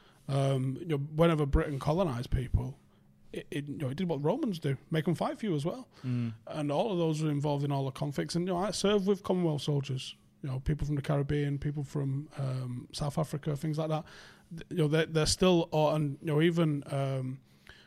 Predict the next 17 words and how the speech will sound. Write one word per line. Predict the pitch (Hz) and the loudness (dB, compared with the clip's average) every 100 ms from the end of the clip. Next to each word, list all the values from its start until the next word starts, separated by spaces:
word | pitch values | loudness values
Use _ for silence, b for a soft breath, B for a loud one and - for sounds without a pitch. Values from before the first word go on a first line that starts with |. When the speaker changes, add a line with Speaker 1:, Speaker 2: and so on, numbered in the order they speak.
| b | b
Speaker 1:
Australia, | - - 156 156 | -6 0 4 4
New | 147 139 | 2 4
Zealand, | 156 180 143 135 | 6 6 4 2
there's | 135 139 143 | -2 -2 -4
some | 165 147 | -2 0
sort | 139 135 | 0 0
of | |
weird, | 139 151 147 | 2 4 4
like, | 143 135 135 - - | 2 0 -2 -8 -10
exchange | 143 - - 151 170 | -6 -2 0 2 0
thing | 170 156 | 0 0
that | 139 143 | 0 0
goes | 143 143 | 0 2
on. | 139 | 0
So | 135 147 | 0 -2
you | 139 | 0
see | 175 160 | 2 2